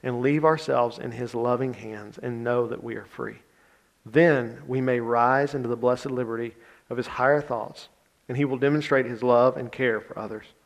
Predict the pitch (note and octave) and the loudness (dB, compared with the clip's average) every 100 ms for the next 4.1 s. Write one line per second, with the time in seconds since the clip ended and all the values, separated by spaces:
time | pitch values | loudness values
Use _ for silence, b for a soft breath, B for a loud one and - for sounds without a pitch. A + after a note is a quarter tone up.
0 | _ b b b b b - C3 C#3+ D#3 | _ b b b b b -2 4 6 6
1 | C#3+ C3 C3 B2 C3 C3 B2 B2+ C3 C3+ | 6 4 2 4 6 4 4 4 4 2
2 | C3+ B2+ A2 G#2 A2+ C3 D#3+ - B2 G#2 | -2 -4 -4 -6 -2 0 0 0 -4 -4
3 | - B2+ A2+ G#2+ - C3 C#3 - B2 A#2+ | -6 -4 -4 -4 0 2 2 0 -2 -2
4 | - | -6